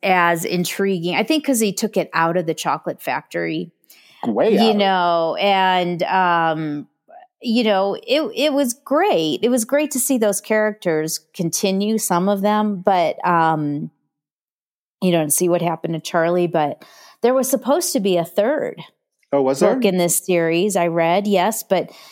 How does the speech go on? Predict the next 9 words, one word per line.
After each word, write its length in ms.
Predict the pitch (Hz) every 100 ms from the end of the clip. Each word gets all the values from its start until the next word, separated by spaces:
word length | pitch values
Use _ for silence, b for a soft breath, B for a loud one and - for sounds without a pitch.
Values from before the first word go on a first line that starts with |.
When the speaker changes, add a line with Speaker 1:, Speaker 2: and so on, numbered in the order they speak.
| B
Speaker 1:
he 200 | - 208
just 260 | 190 190 196
never 240 | 175 180
got 220 | 175 170
around 440 | 165 160 160 165 160
to, 440 | 170 156 143 139 - _ -
to 200 | - 165
doing 480 | 147 160 160 139 131
it. 220 | 90